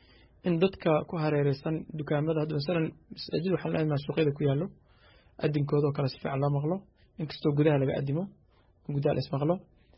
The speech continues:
Xaafadaha dariska oo masaajidda dariska u dhow inay, ay imaan karaan dadkaasi aadaanka ay u imaan karaan salaadda marka la addimo. Ee, de waa shicaar Islaam weeye, oo runtii Islaamka waxaa lagu gartaa, aadaan baa lagu gartaa.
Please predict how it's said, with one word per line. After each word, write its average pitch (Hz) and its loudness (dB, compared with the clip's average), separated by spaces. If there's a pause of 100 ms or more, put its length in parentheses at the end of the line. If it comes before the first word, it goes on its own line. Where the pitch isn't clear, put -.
Xaafadaha 165 4
dariska 160 0
oo 151 -2
masaajidda 147 -2 (340)
dariska 156 -2
u - -4
dhow 143 2 (100)
inay, 135 0 (760)
ay - -2
imaan 151 4
karaan 143 2
dadkaasi 143 -4
aadaanka 143 0
ay 147 -2
u 151 -4
imaan 143 -2
karaan 135 -4 (120)
salaadda 143 -4
marka 143 -4
la 143 0
addimo. 147 0 (640)
Ee, 156 0
de 156 6
waa 170 6
shicaar - 2
Islaam 151 -2
weeye, 139 0 (280)
oo - -10
runtii 147 -4 (360)
Islaamka 156 0
waxaa 147 0
lagu 160 2
gartaa, 139 -4 (520)
aadaan 165 4
baa 139 0
lagu 131 -2
gartaa. 139 -10